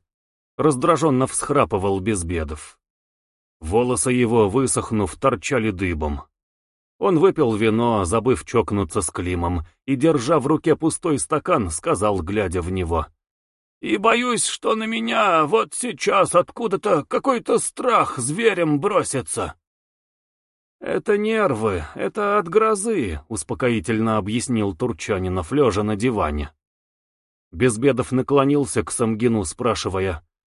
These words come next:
«Вы что думаете?» Самгин был раздражен речами Безбедова и, видя, что он все сильнее пьянеет, опасался скандала.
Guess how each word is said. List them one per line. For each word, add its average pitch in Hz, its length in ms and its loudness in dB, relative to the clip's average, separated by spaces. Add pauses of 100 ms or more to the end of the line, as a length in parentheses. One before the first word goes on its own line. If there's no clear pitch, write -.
(160)
«Вы 190 400 -2
что 208 260 0
думаете?» 190 680 0 (1160)
Самгин 127 500 0
был 190 240 4
раздражен 175 600 0
речами 135 440 -2
Безбедова 92 760 -2 (220)
и, 110 140 -4
видя, 123 260 0
что 110 300 2
он 113 160 4
все 123 220 -2
сильнее 131 600 2
пьянеет, 120 720 0
опасался 151 600 0
скандала. 135 720 0